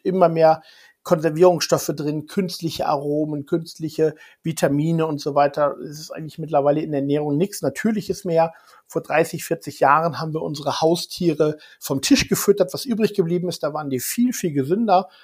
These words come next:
Äh, aber das geht uns Menschen auch genauso, wenn man mal in einen großen Supermarkt geht und mal den Blick schweifen lässt und sagt, "Oh, dreißig, sieb-, ja, siebzig Prozent von dem Zeugs gab's vor dreißig Jahren gar nicht."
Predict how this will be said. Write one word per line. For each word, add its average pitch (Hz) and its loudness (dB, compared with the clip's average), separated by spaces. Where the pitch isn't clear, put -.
Äh, 165 0
aber 151 4
das - -6
geht 180 -2
uns 151 -4
Menschen 160 0
auch - 2
genauso, 175 6
wenn 165 -4
man 160 -8
mal 156 -4
in - -6
einen 143 -4
großen 156 0
Supermarkt 156 0
geht 151 -2
und 135 -10
mal 139 -6
den 135 -4
Blick 175 -8
schweifen 165 -2
lässt 151 -2
und 139 -10
sagt, 143 -4
"Oh, 147 -4
dreißig, 170 -6
sieb-, 196 -8
ja, 175 -2
siebzig 208 -8
Prozent 190 -6
von 190 -10
dem 185 -6
Zeugs - -4
gab's - -2
vor - -20
dreißig 143 -4
Jahren 139 0
gar 131 4
nicht." 131 -6